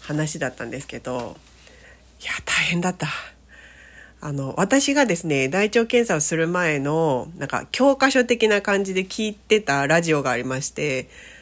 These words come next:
あの、安住紳一郎さんの日曜天国っていう番組で、結構前にね、大腸検査行かれた時の話をされてて、もうそのストーリーを聞いてから、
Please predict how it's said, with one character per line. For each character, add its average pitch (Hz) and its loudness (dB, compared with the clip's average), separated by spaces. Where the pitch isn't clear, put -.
あ 143 -10
の、 135 -12
安 233 2
住 202 2
紳 170 2
一 165 -2
郎 135 0
さ 139 -4
ん 127 -6
の 120 -6
日 160 0
曜 226 4
天 226 2
国 156 -2
っ - -18
て 135 -4
い 131 -2
う - -4
番 135 -2
組 135 -6
で、 143 0
結 - 2
構 208 4
前 180 0
に 135 -2
ね、 135 0
大 165 2
腸 208 0
検 226 4
査 190 4
行 151 2
か 196 4
れ 208 2
た 214 0
時 220 -2
の 135 0
話 151 -4
を 135 -2
さ 131 -6
れ 127 -2
て 139 -4
て、 113 -6
も 156 2
う 143 2
そ - 2
の 349 6
ス - 4
ト 403 2
ー - 4
リ 302 2
ー 170 0
を 147 -6
聞 170 -4
い 170 -12
て - 0
か 143 -2
ら、 143 2